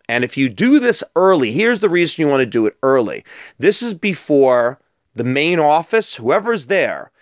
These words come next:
is completely and totally overwhelmed. Hopefully, an administrator is also going to be there. You simply ask one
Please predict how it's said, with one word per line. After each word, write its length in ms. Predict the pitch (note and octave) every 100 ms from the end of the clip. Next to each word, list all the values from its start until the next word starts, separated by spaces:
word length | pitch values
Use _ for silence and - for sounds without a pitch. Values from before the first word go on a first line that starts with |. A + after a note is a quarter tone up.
| _
is 220 | - C#3
completely 640 | - C#3+ - F#3 F#3+ F#3+ F3+
and 100 | F3
totally 340 | D3+ C3+ C3
overwhelmed. 840 | A#2+ A#2 A2+ C3 D3+ D2+ - - - _ _ _ _ _ _ _ _ _ _ _ _ _ _
Hopefully, 880 | - C4+ - - C3+ A2 A2 D3 - _ _ _ _ _ _ _
an 140 | C3+ C3
administrator 600 | B2+ A#3 A#3+ G#3 E3+ D#3+
is 100 | D3
also 320 | A#3 A3+ F#3
going 260 | B2+ A#2 G#2+
to 60 |
be 180 | F2 G2+
there. 340 | E2 D#2+ - _ _ - - - _ _
You 220 | - C3+
simply 560 | D3 - A3+ G#3 A3 A3
ask 580 | A#3 G#3 A#2+ B2+ - - _
one 600 | - G#2+ A#2+ E3+ G#3 A#3+